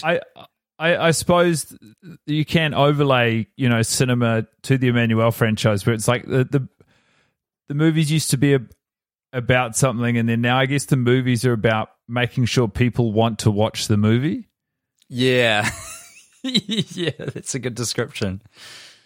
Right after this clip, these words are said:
Speaker 1: Like, all the movie, like, so many of the movies that come out now, it, I just feel like the,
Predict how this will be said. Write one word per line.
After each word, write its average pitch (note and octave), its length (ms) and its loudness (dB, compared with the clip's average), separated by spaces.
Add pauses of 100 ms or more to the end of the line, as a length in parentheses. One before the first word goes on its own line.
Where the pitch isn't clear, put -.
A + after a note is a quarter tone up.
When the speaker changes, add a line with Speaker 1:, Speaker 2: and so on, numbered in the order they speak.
Speaker 1:
Like, D3+ 360 -2 (680)
all F3+ 180 0
the F#3 100 2
movie, E3 400 2
like, D3+ 300 0
so G3 200 2
many G3+ 140 0
of F3+ 60 4
the E3 40 2
movies D3 320 2
that D#3 100 -4
come C#3+ 200 0
out C3 180 0
now, A2+ 440 0
it, B2+ 140 -2 (180)
I C3 100 0
just F3 220 0
feel F#3+ 200 2
like C#3+ 340 -2
the, A#2+ 280 0